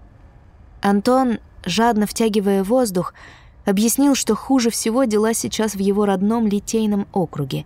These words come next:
и его окрестностях. «Достойный финал», просипел он, пока мы медленно ехали по улице, выискивая нужное здание, которое где-то тут. «Но почему ты вечно разрушаешь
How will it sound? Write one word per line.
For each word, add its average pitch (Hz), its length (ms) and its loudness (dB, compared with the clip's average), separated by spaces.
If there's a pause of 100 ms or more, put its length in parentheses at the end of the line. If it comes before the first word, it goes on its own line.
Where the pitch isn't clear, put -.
(100)
и 185 80 0
его 175 220 2
окрестностях. - 800 -8 (1120)
«Достойный 254 600 0
финал», 170 480 -2 (880)
просипел 196 600 0
он, 220 240 0 (640)
пока 233 340 0
мы 220 400 2
медленно 202 600 2
ехали 190 480 0
по 170 140 -6
улице, 208 580 0 (240)
выискивая 214 680 2
нужное 202 500 2
здание, 196 580 0
которое 175 600 -2 (280)
где-то 190 360 0
тут. - 400 -12 (1300)
«Но 208 100 -2
почему 254 680 -2
ты 196 240 -2
вечно 208 500 -2
разрушаешь 190 720 -2